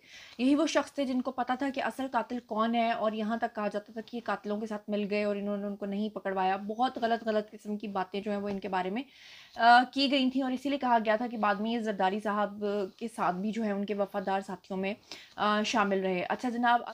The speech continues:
अगर हम बात करें कि सियासत में इनका क्या किरदार रहा तो मैं आपको बताती चलूँ कि मिसाक जमहूरियत में इन्होंने बहुत अहम किरदार अदा किया था। यानी हर इंसान अपनी ज़िंदगी में से बुरे काम नहीं करता, बहुत अच्छे काम भी करता है, तो मिसाक जमहूरियत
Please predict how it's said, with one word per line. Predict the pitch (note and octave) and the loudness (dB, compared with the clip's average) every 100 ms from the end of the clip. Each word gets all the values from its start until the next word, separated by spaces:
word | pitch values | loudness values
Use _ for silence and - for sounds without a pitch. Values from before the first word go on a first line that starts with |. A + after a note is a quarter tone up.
| - | -2
अगर | A#3+ C#4+ | 2 2
हम | D#4+ D4 | 2 6
बात | A#3+ B3 - | 8 6 0
करें | C4+ C#4+ | -2 -2
कि | C4+ C#4+ D4 D4+ - _ _ _ _ _ _ _ | -4 -2 -2 -4 -14 _ _ _ _ _ _ _
सियासत | _ - E3 - D#4+ D#4+ | _ 4 4 4 0 0
में | C#4+ | -2
इनका | - B3 B3+ | 0 -2 -2
क्या | B3 A3 | 2 0
किरदार | B3 A3 G#3+ - | 0 -2 -2 -2
रहा | G#3+ A3 A3 | -2 -2 -4
तो | A#3+ | -2
मैं | A3+ | -2
आपको | G3+ - | -2 -2
बताती | G#3 G#3 G3 | 0 -2 -2
चलूँ | G#3+ A3 G#3+ B3 _ - - - - | -4 -4 -2 -6 _ -20 -20 -16 -4
कि | |
मिसाक | A#3+ A#3+ B3+ B3 A#3+ D4 | 0 2 2 2 2 0
जमहूरियत | C4 C4 A#3 A3+ B3 C4 B3 | 2 2 2 0 0 0 -2
में | - | -4
इन्होंने | A#3 A#3+ | -2 -2
बहुत | G#3 G#3 A#3 - - | -2 -2 -2 -4 -8
अहम | G#3+ B3+ | 0 2
किरदार | B3+ A3+ G3 F#3 | 2 0 0 2
अदा | F#3+ F#3 | 2 0
किया | F#3+ G#3+ G3+ | -2 -4 -2
था। | A3 B3 - - - | -2 -2 -6 -20 -6
यानी | B3+ C4+ | -2 2
हर | C4+ C4+ | 4 4
इंसान | D#4 D4 C4 C4 | 2 0 0 0
अपनी | C4 C4+ | -2 -2
ज़िंदगी | A3 A#3 | -2 -2
में | B3+ C#4 | -2 -2
से | |
बुरे | B3+ G#3+ A3+ | -4 0 0
काम | B3 B3 A#3 | 2 2 2
नहीं | B3 | -2
करता, | B3+ G#3+ B3+ | -2 -2 -2
बहुत | B3 A3+ A3+ | 0 0 0
अच्छे | - B3+ | -4 -2
काम | A3 G#3 | 0 0
भी | G#3 | 0
करता | G3+ G3+ G3 | -2 -2 -2
है, | G#3 | -2
तो | A3+ | -2
मिसाक | A3+ A3+ G#3 | -6 -4 -6
जमहूरियत | A#3 B3 A3+ G#3+ G#3+ | -4 -2 -2 -2 -4